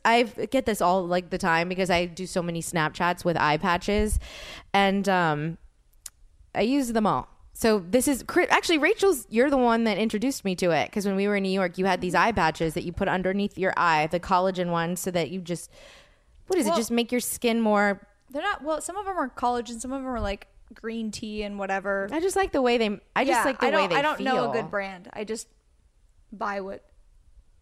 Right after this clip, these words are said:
Speaker 1: Well, I went on, after I, after you introduced me to it, I went online and just Googled a bunch of different ones, and I ordered,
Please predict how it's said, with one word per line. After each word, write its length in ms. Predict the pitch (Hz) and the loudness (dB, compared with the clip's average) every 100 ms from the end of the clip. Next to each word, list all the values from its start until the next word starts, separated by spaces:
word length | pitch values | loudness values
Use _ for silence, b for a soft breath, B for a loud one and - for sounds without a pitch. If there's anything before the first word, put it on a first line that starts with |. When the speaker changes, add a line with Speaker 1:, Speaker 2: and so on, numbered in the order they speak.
| - _ - | -20 _ 0
Speaker 1:
Well, 180 | 247 254 | 2 4
I 360 | 214 247 302 302 | 6 6 2 0
went 280 | 226 233 233 | 0 2 2
on, 140 | 208 | 2
after 340 | - 202 - 262 | 2 2 2 2
I, 480 | 202 190 185 180 - _ _ _ _ - _ | 2 2 0 -4 -8 _ _ _ _ -20 _
after 220 | 180 175 196 | -2 -2 -4
you 200 | 185 202 | -2 -2
introduced 540 | 202 180 190 202 - | -4 -6 -6 -6 -6
me 140 | 185 | -8
to 180 | 165 165 | -4 -2
it, 200 | 156 151 B B B B - | 0 -2 B B B B 0
I 240 | 180 180 | 4 4
went 240 | 180 190 | 2 2
online 480 | 180 180 165 165 190 | 2 2 2 2 2
and 140 | 180 180 | 0 -2
just 160 | 170 180 | -2 0
Googled 300 | 190 185 180 | 0 2 0
a 60 | |
bunch 280 | 165 175 180 | -2 -2 -2
of 40 | 190 | -2
different 240 | 190 202 | 0 0
ones, 160 | 214 208 | 0 0
and 80 | |
I 80 | 185 | 0
ordered, 600 | - 185 180 165 160 170 | 2 2 4 2 2 -4